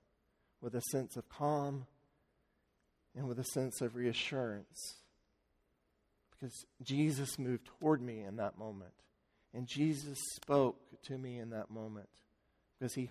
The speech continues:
heard my fears, my doubts, and he spoke to them.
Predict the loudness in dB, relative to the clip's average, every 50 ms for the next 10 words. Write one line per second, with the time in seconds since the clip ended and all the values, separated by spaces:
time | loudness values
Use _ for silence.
0 | -8 -10 -2 2 4 6 8 10 10 8 8 6 2 -6 -20 -20 -20 _ _ _
1 | _ -8 -6 -4 -4 -4 -6 -4 -2 0 0 0 0 0 -2 -4 -4 -8 -10 -12
2 | -16 _ _ _ _ -8 -6 -6 -6 -2 2 4 6 6 6 4 4 0 -4 -8
3 | -10 -8 -10 -10 -14 -18 _ _ _ _ _ _ _ _ _ _ _ _ _ _
4 | _ _ _ _ _ _ _ _ _ _ _ _ _ _ _ _ _ _ _ _
5 | _ -8 -4 -4 -2 -2 -4 -6 -2 0 0 0 0 -2 -8 -12 -10 -10 -12 -12
6 | -14 -16 -18